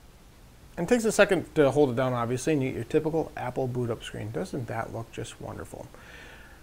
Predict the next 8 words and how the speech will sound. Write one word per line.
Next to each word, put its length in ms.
First 280
glance, 520
I 200
don't 220
know, 60
I 60
mean, 160
it 120